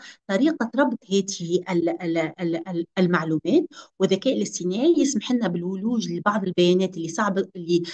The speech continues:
صعب إنه نخرج منها ال-، المعلومات اللي حاجتنا ب-، آه، اللي معناها، اللي، آه، يكون معناها تكون مهمة لينا. فعن طريق النولج انجينيرينج يكون عندنا،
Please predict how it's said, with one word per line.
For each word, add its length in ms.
صعب 360
إنه 300
نخرج 400
منها 340
ال-، 200
المعلومات 500
اللي 120
حاجتنا 420
ب-، 40
آه، 80
اللي 340
معناها، 380
اللي، 520
آه، 180
يكون 240
معناها 460
تكون 260
مهمة 320
لينا. 440
فعن 800
طريق 380
النولج 460
انجينيرينج 720
يكون 360
عندنا، 460